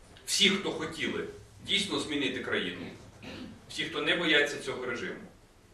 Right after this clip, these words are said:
всі, хто готові проголосувати за закон про порядок імпічменту президента і відправити Януковича в імпічмент,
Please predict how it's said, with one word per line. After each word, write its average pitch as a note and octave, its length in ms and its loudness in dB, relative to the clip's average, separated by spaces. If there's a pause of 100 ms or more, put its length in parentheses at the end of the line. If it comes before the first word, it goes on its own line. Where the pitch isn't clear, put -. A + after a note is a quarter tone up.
(140)
всі, D#3+ 240 0
хто C#3 160 0
готові F3 640 4
проголосувати C3+ 680 0
за A#2+ 160 -2
закон B2 340 0
про - 160 -4
порядок B2 380 2
імпічменту A2 520 -4
президента - 580 -4
і - 60 -2
відправити - 500 2
Януковича A2 580 0
в A2 60 -4
імпічмент, A2 500 -4